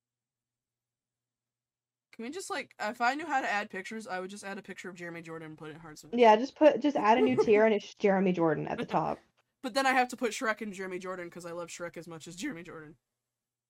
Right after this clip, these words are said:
Speaker 2: Well, then we can do that. <laughs>
Speaker 1: <laughs> Um, I don't even know how to, what the, oh.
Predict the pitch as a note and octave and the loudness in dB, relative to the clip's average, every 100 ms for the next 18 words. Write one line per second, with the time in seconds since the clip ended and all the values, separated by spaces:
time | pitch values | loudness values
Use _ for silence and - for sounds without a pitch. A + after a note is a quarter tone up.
0 | _ B3 A#3+ B3 B3 A3+ G3+ F3+ - - | _ 6 8 6 6 4 4 2 0 2
1 | - - - - - - A#4+ A#4+ - - | 6 4 2 -18 -20 -2 2 2 2 0
2 | - D4 C#4+ - - _ F4 E4 D4 B3 | 0 -6 -6 -6 -8 _ -20 -20 -20 -14
3 | G#3+ A3 G#3+ G#3+ _ _ _ A#3 F4+ F4+ | -10 -8 -10 -12 _ _ _ -10 -10 -8
4 | C4+ G#3+ G3+ - F3+ F3 F#3 G3 G3 F#3 | -8 -8 -12 -14 -12 -10 -10 -14 -16 -18
5 | E3 F3+ _ _ _ _ _ _ _ _ | -18 -20 _ _ _ _ _ _ _ _
6 | _ _ _ _ _ _ _ - D#3+ - | _ _ _ _ _ _ _ -20 -20 -20
7 | - _ _ _ _ _ _ _ _ _ | -20 _ _ _ _ _ _ _ _ _
8 | _ _ - E3 F#3+ F3 E3 | _ _ -20 -16 -14 -16 -18